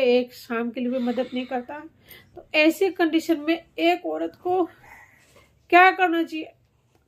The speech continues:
प्लीज मेरा हेल्प करें। मुझे कमेंट करके जरूर बताएं कि मुझे ऐसी हालत में रहना चाहिए या फिर मुझे क्या करना चाहिए। प्लीज हेल्प मी। और आज की वीडियो को मैं यही एंड करती हूँ, और कोई भी अपडेट होगा,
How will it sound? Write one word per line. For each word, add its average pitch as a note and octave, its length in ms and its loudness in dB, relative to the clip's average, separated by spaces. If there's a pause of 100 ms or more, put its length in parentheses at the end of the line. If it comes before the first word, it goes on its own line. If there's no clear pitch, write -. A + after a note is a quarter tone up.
(140)
प्लीज D#4+ 360 8
मेरा D#4 200 -4
हेल्प C4+ 440 -2
करें। D#4+ 160 -6
मुझे E4+ 520 -4 (340)
कमेंट C#4 280 -2
करके D4+ 260 -2
जरूर C4 340 -2
बताएं D#4 420 -2 (340)
कि C#4+ 100 -6
मुझे C4 300 -4
ऐसी C#4 300 2
हालत B3+ 280 -4
में B3+ 180 -2
रहना A#3+ 340 2
चाहिए D4 380 -4
या C4+ 260 -2
फिर C4+ 220 -8
मुझे C4 340 -10 (360)
क्या F4 200 2
करना D#4 340 -6
चाहिए। D#4 280 -8 (340)
प्लीज E4+ 420 0
हेल्प E4+ 420 -8
मी। - 60 -20 (960)
और C#4 200 8
आज D#4+ 380 2
की - 120 0
वीडियो D4+ 280 0
को C4+ 120 0
मैं D4 180 -4
यही C#4+ 400 2
एंड C#4 260 4
करती B3+ 280 0
हूँ, D#4+ 240 -2 (140)
और C4 320 -2
कोई C#4 220 0
भी C#4 120 -2
अपडेट C#4 420 0
होगा, B3+ 400 0